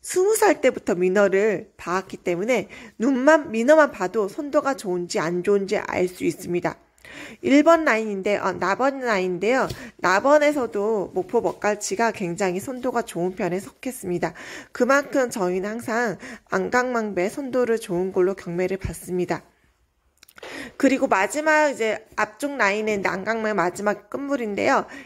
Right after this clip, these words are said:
이쪽 라인 쪽이, 어, 선도가 보다는 가격이 좀 저렴한 편에 속했어요. 안강망 배에서 가장 저렴한, 좀 많이 저렴하지 않았나 생각을 하고요.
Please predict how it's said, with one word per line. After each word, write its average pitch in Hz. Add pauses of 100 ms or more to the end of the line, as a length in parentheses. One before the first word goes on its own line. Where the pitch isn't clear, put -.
(120)
이쪽 302
라인 254
쪽이, 214
어, 196
선도가 262
보다는 202
가격이 220
좀 208 (220)
저렴한 240
편에 254
속했어요. 247 (280)
안강망 285
배에서 226
가장 262
저렴한, 220 (720)
좀 226
많이 196
저렴하지 220
않았나 180
생각을 233 (120)
하고요. 233